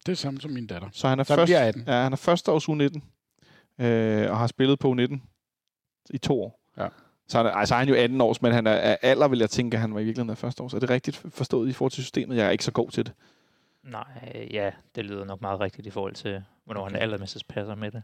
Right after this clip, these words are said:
Speaker 2: Ja. Men i hvert fald er han kun, øh, sytten år gammel, indtil august måned, hvor han så fylder atten.
Speaker 1: Okay.
Speaker 2: Øh, det er
Speaker 3: Hvornår blev de hyldet? Før, under eller,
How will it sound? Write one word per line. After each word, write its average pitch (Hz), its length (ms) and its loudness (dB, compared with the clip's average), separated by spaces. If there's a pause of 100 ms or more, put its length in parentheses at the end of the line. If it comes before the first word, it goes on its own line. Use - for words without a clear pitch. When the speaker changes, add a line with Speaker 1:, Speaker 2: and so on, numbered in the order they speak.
Speaker 2:
Ja. 123 140 0 (720)
Men 127 120 -4
i - 20 2
hvert 131 140 4
fald 135 140 2
er 131 40 4
han 127 120 2
kun, 127 240 0
øh, 110 340 2 (220)
sytten 120 320 -2
år 107 120 -2
gammel, 107 280 -4 (300)
indtil 117 220 -2
august 110 420 0
måned, 110 160 -4
hvor 110 80 -6
han 107 80 -6
så 117 60 -8
fylder 110 280 -6
atten. 101 180 -10 (140)
Speaker 1:
Okay. 113 200 -12 (140)
Speaker 2:
Øh, - 160 -14
det 117 300 6
er 82 480 -4 (200)
Speaker 3:
Hvornår 117 220 -6
blev 110 180 -6
de 110 60 -12
hyldet? 113 260 -8
Før, 139 160 -4
under 120 180 -6
eller, 120 180 -8